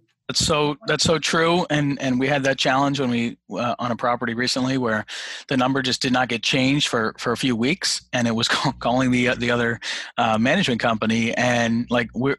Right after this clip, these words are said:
we're like, "Where are the leads? Where, where, who, where are the people?" And, and we were only getting the walk-ins. And so,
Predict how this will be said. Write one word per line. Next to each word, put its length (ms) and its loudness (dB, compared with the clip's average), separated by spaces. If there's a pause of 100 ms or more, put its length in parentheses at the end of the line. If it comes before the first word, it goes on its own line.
(120)
we're 160 0
like, 120 0
"Where 180 2
are 60 4
the 100 4
leads? 360 2
Where, 220 2
where, 300 4
who, 240 2
where 160 2
are 60 2
the 80 0
people?" 460 2
And, 220 0
and 160 2
we 60 4
were 100 2
only 140 4
getting 180 2
the 80 2
walk-ins. 540 2
And 100 0
so, 240 2